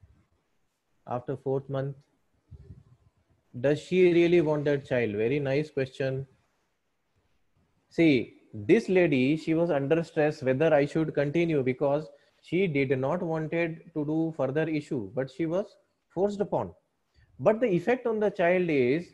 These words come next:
the development is completely normal. I mean,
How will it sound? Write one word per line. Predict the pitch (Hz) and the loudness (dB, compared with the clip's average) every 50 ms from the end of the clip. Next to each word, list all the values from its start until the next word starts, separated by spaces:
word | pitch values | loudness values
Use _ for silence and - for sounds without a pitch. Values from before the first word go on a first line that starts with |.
| _ _ - | _ _ -14
the | 127 123 151 185 208 220 240 233 | -8 -4 -2 0 0 0 -2 -2
development | 170 139 143 147 185 220 214 214 - 214 208 196 202 | 0 0 0 2 2 0 -2 -2 -2 -4 -2 0 0
is | 208 202 | -2 -2
completely | - - 147 139 127 - 160 175 196 196 208 208 185 | -2 -6 -6 -6 -4 -2 0 0 0 0 -2 -2 0
normal. | 170 156 147 135 123 110 98 90 - - 107 | 0 0 0 0 -2 -6 -6 -8 -10 -8 -6
I | 120 | -4
mean, | 127 143 156 143 131 127 151 175 | -2 -2 0 -2 -2 -2 -4 -8